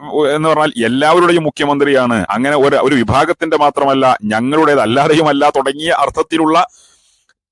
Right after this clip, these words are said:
വിശാല കാഴ്ചപ്പാടോടുകൂടെ, അതായത് സമസ്തയുടെ യഥാർത്ഥ രാഷ്ട്രീയ നിലപാടിൽ നിന്നുകൊണ്ട് ഘോരഘോരം വളരെ തന്റേടത്തോടുകൂടെ അന്ന് ആ ഉസ്താദ് സംസാരിച്ചിരുന്നു. എന്നാൽ കെ ടി ജലീൽ ആ ഉസ്താദിന് ഹജ്ജ് കമ്മിറ്റി ചെയർമാൻ സ്ഥാനം കൊടുത്തില്ല എന്ന് മാത്രമല്ല,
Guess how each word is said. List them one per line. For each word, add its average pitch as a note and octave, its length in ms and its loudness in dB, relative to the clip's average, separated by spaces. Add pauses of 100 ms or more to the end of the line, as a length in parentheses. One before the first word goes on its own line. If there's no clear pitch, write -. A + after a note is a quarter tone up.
വിശാല D3+ 500 2
കാഴ്ചപ്പാടോടുകൂടെ, D3 920 2
അതായത് C3 320 0 (120)
സമസ്തയുടെ E3 500 0
യഥാർത്ഥ D3 640 0
രാഷ്ട്രീയ D3 440 -2
നിലപാടിൽ D3+ 600 2
നിന്നുകൊണ്ട് C#3 480 0 (400)
ഘോരഘോരം D3 680 2
വളരെ B2 280 0
തന്റേടത്തോടുകൂടെ C#3+ 960 0
അന്ന് A#2+ 420 -2
ആ B2 80 0
ഉസ്താദ് A2+ 480 0
സംസാരിച്ചിരുന്നു. F#2 640 -2 (720)
എന്നാൽ E3 380 2 (100)
കെ C3+ 120 2
ടി F3 260 -2
ജലീൽ E3 380 2
ആ C#3+ 100 0
ഉസ്താദിന് D3+ 540 0 (100)
ഹജ്ജ് C3 280 -4
കമ്മിറ്റി D3+ 360 -2
ചെയർമാൻ C#3+ 580 -2
സ്ഥാനം C#3 260 -2
കൊടുത്തില്ല C3+ 640 0
എന്ന് C3+ 200 0
മാത്രമല്ല, B2+ 580 0